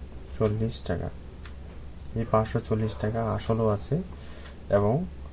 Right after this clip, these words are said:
পাঁচ বছরের সুদও আছে। এবং এখানে উপরেরটাতে যে তিন বছরের সুদে আসলে চারশত চুরাশি টাকা, তার মানে চারশত চুরাশি টাকার মধ্যে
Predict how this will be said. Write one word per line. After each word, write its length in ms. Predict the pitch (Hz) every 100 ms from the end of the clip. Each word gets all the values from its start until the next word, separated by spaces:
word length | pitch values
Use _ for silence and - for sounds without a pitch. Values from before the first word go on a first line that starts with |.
| -
পাঁচ 180 | 110 107
বছরের 380 | 107 104 110 113 -
সুদও 260 | 131 117
আছে। 260 | 98 85 - - - - - - - - - - - - - - - - -
এবং 260 | 107 113 127
এখানে 200 | 139 139
উপরেরটাতে 580 | 135 117 123 127 131 110 135 - - - - -
যে 80 | 98 -
তিন 160 | 143 147 151
বছরের 320 | 147 151 151 -
সুদে 220 | 123 120
আসলে 240 | 120 131 135
চারশত 440 | 131 110 - 113 127
চুরাশি 280 | 120 104 101 -
টাকা, 180 | 80 - - -
তার 140 | - 113
মানে 120 | 117 120
চারশত 260 | 117 - 123
চুরাশি 240 | - 113 107
টাকার 180 | 117 113
মধ্যে 200 | 110 110